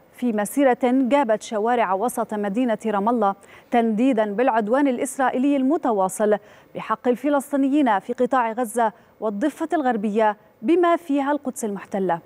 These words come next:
وردد المشاركون الشعارات المنددة بجرائم الاحتلال المستمرة في قطاع غزة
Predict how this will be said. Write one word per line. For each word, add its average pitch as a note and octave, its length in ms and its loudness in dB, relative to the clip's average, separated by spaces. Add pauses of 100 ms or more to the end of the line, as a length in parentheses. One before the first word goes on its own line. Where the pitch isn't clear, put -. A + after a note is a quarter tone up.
(420)
وردد C#4+ 340 4
المشاركون B3 760 -2
الشعارات G#3+ 640 -2
المنددة A#3 680 0
بجرائم G#3 520 0
الاحتلال A#3 500 0
المستمرة A3+ 680 0
في G#3+ 140 -6
قطاع G#3+ 360 -2
غزة F#3 360 0